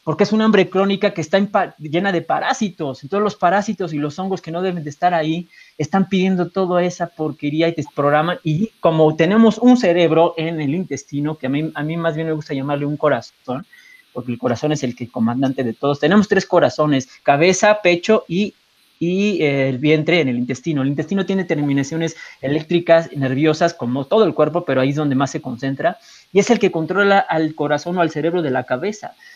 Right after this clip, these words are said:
Entonces, como estamos llenos de parásitos, los parásitos literalmente, y esto está comprobado científicamente, las,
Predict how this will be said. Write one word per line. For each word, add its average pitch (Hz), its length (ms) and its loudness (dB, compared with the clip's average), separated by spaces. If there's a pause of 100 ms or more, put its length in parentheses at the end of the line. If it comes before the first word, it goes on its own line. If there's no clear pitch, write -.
(100)
Entonces, 190 220 -6
como 202 160 2
estamos 226 340 2
llenos 226 280 4
de 180 100 2
parásitos, 151 640 2
los 151 100 -4
parásitos 165 560 0
literalmente, 156 600 0
y 165 60 -4
esto 196 140 -8
está 190 140 -4
comprobado 160 380 -4
científicamente, 147 840 -8
las, 127 220 -8